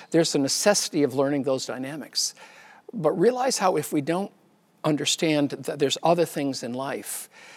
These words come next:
that we begin looking at school and realizing it's all about our grades. And then as school goes on and we get into sports, it's all about performing in sports, and then extracurricular activities and,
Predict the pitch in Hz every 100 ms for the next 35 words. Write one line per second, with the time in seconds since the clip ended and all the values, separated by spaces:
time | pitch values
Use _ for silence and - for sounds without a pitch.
0 | - - 165 151 135 143 160 143 156 -
1 | 135 - - 180 170 135 131 139 135 -
2 | 135 117 143 131 120 110 107 143 147 -
3 | - - - _ _ - - - 147 147
4 | 151 - 185 160 151 165 151 156 131 131
5 | 143 147 - - - 175 165 - 120 139
6 | 139 127 123 - - - 160 147 135 127
7 | - - 185 131 - - - - - -
8 | - 139 151 156 170 - - - 185 170
9 | - 131 - - 135 120 104 110 123